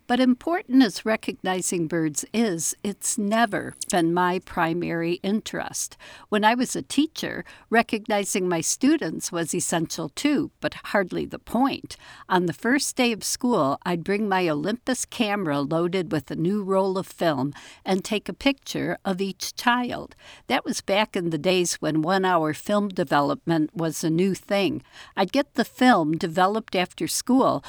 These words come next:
and take the pictures home to construct an identification guide for each class.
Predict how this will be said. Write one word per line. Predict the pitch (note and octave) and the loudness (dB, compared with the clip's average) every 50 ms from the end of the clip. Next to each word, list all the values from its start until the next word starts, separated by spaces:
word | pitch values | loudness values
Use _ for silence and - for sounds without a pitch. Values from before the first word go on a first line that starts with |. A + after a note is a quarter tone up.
| - - - | -20 -10 -2
and | - A3 G#3 G#3+ | 0 0 0 0
take | - - B3+ C4 - _ - | 0 0 0 0 0 _ -8
the | - F#3 | -8 -4
pictures | - - B3 - - - B3 A#3 A3 - - | 0 -2 -2 -2 0 -2 0 0 0 -2 0
home | - G3+ F3 E3 D#3+ D#3 | 2 2 2 2 -2 -2
to | - G#3 | -4 -4
construct | F3+ - - F3+ E3+ - - - G3+ F#3+ - _ - | -4 -4 -4 -6 -6 -6 -4 0 0 0 0 _ -4
an | G#3 F#3+ D#3+ | -2 0 2
identification | D3+ D3 C#3 - F3 G3 A#3 B3+ - B3+ A#3+ - C4+ B3 - - A3+ G#3+ G3+ - - F3 C#3+ D3 | 2 0 0 2 2 4 4 2 0 -2 -4 -2 -4 -4 0 2 0 2 2 -2 -4 -2 -2 -2
guide | C#3 D3 C3+ C#3+ D3 D3 - - | 0 0 0 0 0 -2 -4 -6
for | - - F3 D#3+ D3+ - | -8 -4 -4 -4 -2 -2
each | F3+ F#3+ F#3+ _ - - - | -2 -4 -4 _ -12 -16 -12
class. | - - G3+ G3 F#3+ D3 - - - - - - - | -4 0 2 2 2 0 -2 -4 -6 -8 -8 -8 -10